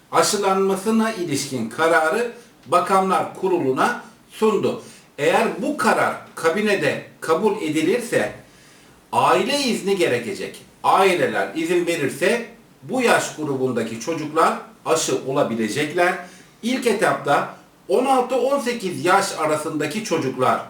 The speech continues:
aşı olacak. Daha sonra da on iki on altı yaş arasındaki çocuklar aşılanmaya başlanacak. Şimdi önemli bir haber daha geldi. Bu da Yüksek Öğretim Kurulu resmi Twitter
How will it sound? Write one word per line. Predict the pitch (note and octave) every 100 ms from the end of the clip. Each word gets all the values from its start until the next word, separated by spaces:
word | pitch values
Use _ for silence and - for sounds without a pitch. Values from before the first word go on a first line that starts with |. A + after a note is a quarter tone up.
| - _
aşı | - - G3
olacak. | B2 A#2 D3+ - - - - - _ A2
Daha | E3 G3
sonra | E3+ C3 A#2+ C3+
da | A#2+ A2 - - _ -
on | A3+ A#3+
iki | - B2 A2 -
on | F#3+ F#3+
altı | - B2
yaş | A2+ C3 -
arasındaki | B2+ C#3 C#3 B2 A2 G2 A2
çocuklar | D#3 C3 B2+ D3+ - - - - -
aşılanmaya | F3 F#3+ F#3 D3+ A#2 A2+ C3 G#3+ A3+ - - -
başlanacak. | F3 F3+ E3 C#3 A2+ - - - - - - - -
Şimdi | - C#4+ C4+
önemli | A3 A#3 C#4 D4
bir | C4+
haber | G3 A3+ A#3+ A3
daha | F#3 G3
geldi. | F3 A#2 G2 A2 D#3+
Bu | E3+
da | C3+ - - D3
Yüksek | F3+ G#3 G3+
Öğretim | G3 F3+ F3+ G3 F#3 -
Kurulu | - E3 D#3+ D#3+ F#3+ F#3+ - - -
resmi | C3+ F3 G3 G3 F3+
Twitter | F3 G3 F#3+